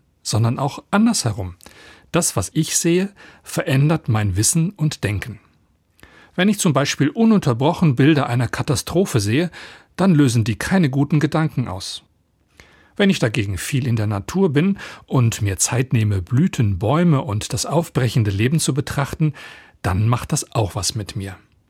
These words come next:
Forscher haben zum Beispiel herausgefunden, dass Menschen, die viel im Wald sind, viel hilfsbereiter sind als Menschen, die nur in der Stadt leben. Eine unglaublich positive Ausstrahlung hat die Skulptur eines Kopfes,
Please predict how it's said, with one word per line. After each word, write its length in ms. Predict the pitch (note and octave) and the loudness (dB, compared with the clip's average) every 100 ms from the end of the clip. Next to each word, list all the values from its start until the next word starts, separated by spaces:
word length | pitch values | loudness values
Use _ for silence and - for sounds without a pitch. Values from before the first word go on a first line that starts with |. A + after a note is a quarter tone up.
| _ _ _ _ | _ _ _ _
Forscher 400 | - G3+ - G#2 | -2 0 2 0
haben 220 | G#2+ G#2 | 0 -2
zum 140 | - | -2
Beispiel 300 | B2 C#3+ - | -2 -2 0
herausgefunden, 840 | C#3 B2 B2 - - - E3 F3 E3 - - - | 0 2 0 0 -2 2 2 2 -2 -4 -12 -4
dass 200 | A2+ C#3+ | -2 2
Menschen, 380 | G#3 G#3 F3 | 2 2 2
die 100 | B2 | 0
viel 260 | G#2 - G#3+ | -2 0 0
im 180 | F#3+ B2 | 0 0
Wald 240 | A2+ D3+ | -2 -2
sind, 300 | - G3 G3 - - | 0 -2 -2 -8 -20
viel 340 | - - B3+ B3 | -8 0 2 2
hilfsbereiter 800 | - B3 - - G#2 A#2 C#3 | 2 0 0 -2 -2 0 0
sind 280 | A#2+ D3+ D#3+ | 0 0 0
als 220 | D3 D3+ | -4 -2
Menschen, 480 | B2+ B2+ C3+ C3+ B2+ - - - | 0 0 2 0 0 -4 -20 -8
die 80 | A2+ | 0
nur 300 | A2+ C#3 E3+ | 2 4 2
in 80 | C3 | 0
der 100 | C#3 | -2
Stadt 320 | - B2 - | -2 -4 -4
leben. 340 | G2+ F#2 F2 - _ _ _ _ _ _ - _ _ _ - | -6 -6 -10 -16 _ _ _ _ _ _ -20 _ _ _ -8
Eine 320 | G2 F#2 F#2 - | -4 -4 -6 -2
unglaublich 720 | E3 F3+ C#3 A#2 A2+ G2 - | 0 2 2 -2 -2 -8 -10
positive 720 | - F3+ F3+ C#3 - A#2+ A2+ F2 | -4 0 0 -2 -4 -4 -4 -4
Ausstrahlung 800 | A#2+ D3+ - - C3 B2+ C3 - - - | -2 -2 -4 -2 0 2 2 -2 -16 -8
hat 180 | A#2+ - | -6 -4
die 60 | |
Skulptur 760 | G2+ - B2+ G2+ - - E3 C#3+ | -4 -2 -2 -2 -4 0 0 0
eines 280 | A2+ G#2 - | -2 -2 -4
Kopfes, 600 | - C#3 - B2+ - | -4 -4 -4 -2 -2